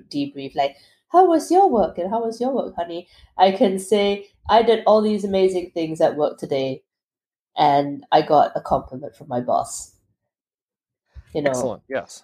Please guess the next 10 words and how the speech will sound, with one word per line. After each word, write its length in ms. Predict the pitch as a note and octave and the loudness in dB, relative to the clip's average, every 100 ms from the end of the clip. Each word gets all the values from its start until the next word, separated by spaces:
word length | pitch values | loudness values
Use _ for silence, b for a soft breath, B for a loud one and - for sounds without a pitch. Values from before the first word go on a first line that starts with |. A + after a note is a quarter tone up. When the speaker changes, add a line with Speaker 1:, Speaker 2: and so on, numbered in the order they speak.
| F3 | 0
Speaker 1:
And 100 | F#3+ | 4
then, 560 | A#3 G#3 F#3+ G3+ A3 - _ _ | 6 6 2 -6 -10 -18 _ _
and 180 | F#3+ F#3+ | 2 6
that 180 | A#3 A3+ | 4 6
always 380 | A3 A3 G#3+ G#3+ | 6 6 4 4
goes 340 | G3 G3 F#3+ | 4 4 4
before 720 | F#3+ F3 - G#3+ F#3 F3+ G3 - _ _ _ | -2 -6 0 4 4 4 -2 -10 _ _ _
the, 380 | F3 E3 D#3 D#3+ | 0 2 2 0
the 200 | F3 E3+ - | 0 0 -2
kvetching 600 | D#3+ F3 - F#3+ E3+ D3+ | 0 0 2 0 0 -2